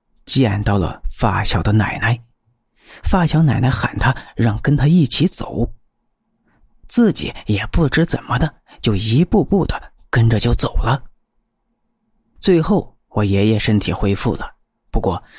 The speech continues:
两个月之后再次倒下，之后就卧床不起了，直到逝世。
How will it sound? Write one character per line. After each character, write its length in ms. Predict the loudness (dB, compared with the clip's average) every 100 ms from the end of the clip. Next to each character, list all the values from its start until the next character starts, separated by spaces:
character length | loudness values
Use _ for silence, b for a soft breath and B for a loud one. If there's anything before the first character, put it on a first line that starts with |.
| B B
两 360 | 0 2 2
个 120 | 2 2
月 160 | 0
之 160 | 0 0
后 340 | 0 -2 -4 _ _ -4
再 300 | -2 0 -2
次 220 | -2 -4
倒 220 | -4 -4
下， 280 | -4 -4 -8 _ _ _ _ _ _
之 160 | -2 0
后 320 | -2 -4 -10 _ _ _
就 160 | -4 0
卧 220 | 2 0
床 240 | -2 -2
不 140 | -2 -2
起 220 | -2 -4
了， 240 | -8 -10 _ _ _ _ _ _ _
直 280 | -4 -2 -2
到 180 | -2 -2
逝 180 | -2 -2
世。 260 | -4 -4